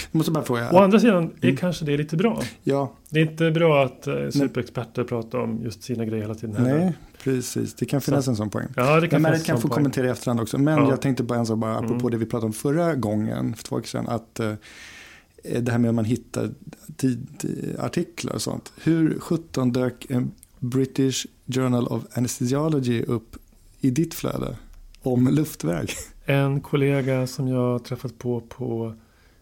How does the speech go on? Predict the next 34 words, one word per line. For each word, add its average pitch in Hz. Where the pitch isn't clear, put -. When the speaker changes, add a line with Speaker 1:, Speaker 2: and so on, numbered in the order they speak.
Speaker 2:
intensiven 120
i 120
Solna 123
tyckte 127
den 139
var 143
bra. 151
Speaker 1:
Okej. -
Speaker 2:
Ja. -
Speaker 1:
Mm. 113
Speaker 2:
Eh, 110
men, 156
och 170
jag 185
bl-, 185
tittade 160
igenom 135
den 131
här 123
artikeln 120
för 127
jag 120
blev 123
nyfiken. 117
Speaker 1:
Mm. -
Speaker 2:
Och, 113
eh, 123
eh, 123
jag 131
tyckte 185
det 190
var 190
ganska 185
fint 185